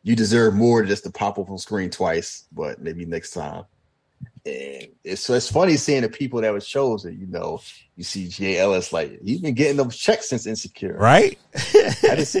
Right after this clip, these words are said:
Speaker 1: I just see him pop up in Escape Room and this, and it was something else. And it's like, you know,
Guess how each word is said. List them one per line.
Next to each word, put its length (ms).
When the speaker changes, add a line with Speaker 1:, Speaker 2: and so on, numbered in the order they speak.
Speaker 1:
I 100
just 140
see 120
him 180
pop 320
up 180
in 80
Escape 480
Room 640
and 200
this, 760
and 180
it 80
was 160
something 360
else. 360
And 80
it's 140
like, 240
you 80
know, 340